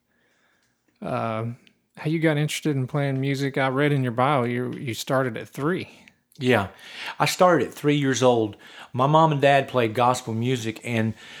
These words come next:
Speaker 2: and I kinda was born into a family band because, you know, I had four sisters, and my mom and dad played music. And, you know,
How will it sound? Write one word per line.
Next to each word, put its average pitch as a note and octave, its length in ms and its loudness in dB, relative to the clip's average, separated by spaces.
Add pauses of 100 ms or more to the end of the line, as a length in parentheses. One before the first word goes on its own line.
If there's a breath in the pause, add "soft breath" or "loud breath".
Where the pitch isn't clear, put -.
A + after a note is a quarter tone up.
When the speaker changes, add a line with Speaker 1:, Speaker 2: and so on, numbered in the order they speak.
(180 loud breath)
Speaker 2:
and A#2+ 120 0
I C#3 120 4
kinda D3 320 2
was A#2 160 -2
born B2+ 320 4
into A2+ 300 0
a G#2 40 0
family C3+ 460 -2
band F#2+ 380 -8
because, G2+ 540 -4
you B2 120 -4
know, G2 160 -2
I G#2 100 2
had G#2 180 -2
four G2+ 220 -4
sisters, - 640 -4 (400 loud breath)
and G#2+ 220 -2
my G#2 80 -2
mom G#2+ 260 2
and G#2 100 -4
dad G#2 320 0
played G2+ 280 -4
music. G2 520 -8 (220)
And, G#2 340 -6
you G#2 80 -4
know, G2+ 300 -6